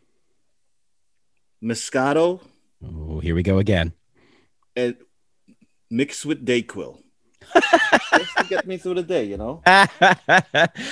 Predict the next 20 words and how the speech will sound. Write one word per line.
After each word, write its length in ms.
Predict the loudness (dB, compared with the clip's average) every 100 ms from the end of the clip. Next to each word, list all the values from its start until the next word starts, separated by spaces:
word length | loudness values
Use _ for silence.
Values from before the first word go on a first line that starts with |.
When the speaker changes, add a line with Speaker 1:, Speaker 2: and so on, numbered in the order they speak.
| 2
Speaker 2:
Yo, 160 | 8 10
did 140 | 10
a 60 | 8
guy 240 | 8 8
bring 180 | 8 6
it 120 | 6 6
to 80 |
you? 180 | 6 6 6 -2
<laughs> 160 | -6
Speaker 1:
Just 280 | 4 4 4
to 60 | 0
get 220 | 2 2
me 80 | 0
through 180 | -2 -4
the 60 | -4 4
Speaker 2:
Three 120 | 6
bottles 320 | 10 10 8 8
Speaker 1:
I, 140 | 6
Speaker 2:
of 140 | 4 _
steak? 400 | 6 6 4